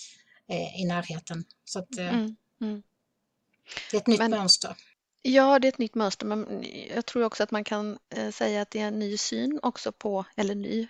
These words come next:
Speaker 2: det har förändrats under de här åren, eh, hur man tänker kring att man, eh, hur länge man är på posten, men också, eh, att, att man byter.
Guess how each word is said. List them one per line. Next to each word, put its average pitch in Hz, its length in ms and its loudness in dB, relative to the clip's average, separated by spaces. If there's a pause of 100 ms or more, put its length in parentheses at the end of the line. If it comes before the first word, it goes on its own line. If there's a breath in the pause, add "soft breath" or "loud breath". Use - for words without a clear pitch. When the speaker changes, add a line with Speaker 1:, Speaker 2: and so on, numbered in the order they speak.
Speaker 2:
det 214 420 -2
har 214 120 -4
förändrats 208 720 -4 (520 soft breath)
under 226 220 0
de 226 120 2
här 202 220 4
åren, 190 360 -2 (220)
eh, - 260 -10
hur 220 80 -4
man 214 160 -2
tänker 208 540 -2
kring 202 360 -2
att 196 100 -6
man, 202 300 -2 (1000 loud breath)
eh, 214 60 -4
hur 202 260 0
länge 220 220 2
man 196 160 -2
är - 140 -2
på - 140 -4
posten, 269 680 2
men 247 180 4
också, 104 680 0 (220)
eh, 185 320 -4 (100)
att, - 480 -4 (580)
att - 240 0 (220)
man 220 240 0
byter. 233 560 2